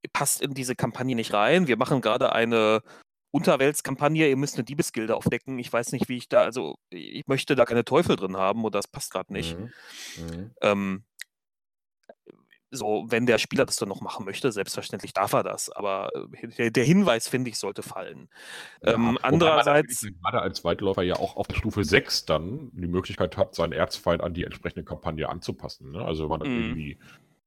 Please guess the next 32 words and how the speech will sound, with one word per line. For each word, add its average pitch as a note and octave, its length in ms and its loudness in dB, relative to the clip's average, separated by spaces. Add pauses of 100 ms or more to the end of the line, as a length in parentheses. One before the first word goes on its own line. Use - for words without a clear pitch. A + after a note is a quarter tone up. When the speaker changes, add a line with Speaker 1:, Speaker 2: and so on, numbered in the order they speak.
(140)
Speaker 2:
okay, F#2 320 2
hier G2+ 200 2
der F2 100 4
Lichtkönig, G#2 640 -4
der, E2+ 280 0
der D#2+ 220 -2
überrennt E2 400 -4
jetzt - 160 -14
gerade, D#2+ 560 -4
äh, - 20 -10
Ferun, F#2 600 -6 (400)
ja, F#2 440 -2
äh, F2 140 -6
vielleicht E2+ 400 -2
sollten E2+ 240 -2
meine E2 220 -2
Erzfeinde E2 440 -6
jetzt D#2 200 -6
Untote F2+ 400 -4
sein, D#2 340 -4
weil C#2+ 340 -8
Speaker 1:
Mhm. G#2 260 -10
Speaker 2:
ich - 60 -16
hab F2+ 100 -2
jetzt D#2+ 140 -8
auch D2+ 100 -4
grad D#2+ 180 0
einiges A#2 340 2
erlebt D#2 420 -6
mit, C#2+ 120 -18 (160)
mit - 280 -20
Untoten. D#2 540 -14